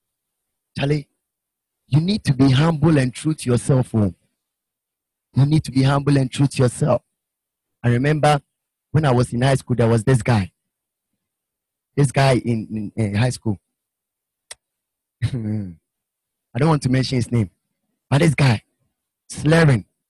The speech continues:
slurring. Hey! Mosquitoes.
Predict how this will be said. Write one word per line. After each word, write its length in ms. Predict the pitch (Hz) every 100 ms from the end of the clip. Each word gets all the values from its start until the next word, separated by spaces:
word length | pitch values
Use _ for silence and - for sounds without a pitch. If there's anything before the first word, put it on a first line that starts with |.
| _ _ -
slurring. 460 | - 165 170 120 - _ _ _ _ _
Hey! 300 | - - 135 104 _ _ _ _ _ _ _ _ _
Mosquitoes. 1000 | 160 180 - - 240 208 180 151 - -